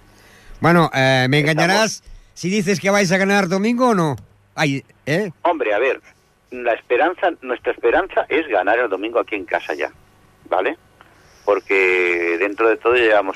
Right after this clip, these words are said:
Speaker 2: tres domingos jugados aquí en casa, hemos perdido los tres y a ver si el cuarto por lo menos conseguimos hacerlo, porque es la esperanza de todo el mundo. Y la mía también, porque tal como vi el juego de ayer, yo pensé, digo, bueno, pues esto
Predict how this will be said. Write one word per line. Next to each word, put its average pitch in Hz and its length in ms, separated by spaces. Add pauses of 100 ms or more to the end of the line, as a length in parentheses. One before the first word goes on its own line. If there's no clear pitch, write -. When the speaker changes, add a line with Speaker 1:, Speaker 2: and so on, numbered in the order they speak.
(140)
Speaker 2:
tres 110 340
domingos 107 400
jugados 104 400
aquí 101 220
en 98 100
casa, 165 540
hemos 104 220
perdido 95 420
los 87 220
tres 139 220
y 120 40
a 104 80
ver 90 100
si - 140
el 87 120
cuarto 98 360
por 95 160
lo 87 100
menos 104 240 (580)
conseguimos 90 600
hacerlo, 82 400 (920)
porque 95 280
es 92 60
la 110 80
esperanza 98 420
de 85 120
todo 80 180
el 73 80
mundo. 73 320 (880)
Y 120 80
la 104 120
mía 101 240
también, 92 300
porque 92 240
tal 90 140
como 90 180
vi 90 80
el 90 80
juego 95 260
de 90 80
ayer, 101 260
yo 90 140
pensé, 85 320
digo, 76 180
bueno, 82 220
pues - 240
esto 90 560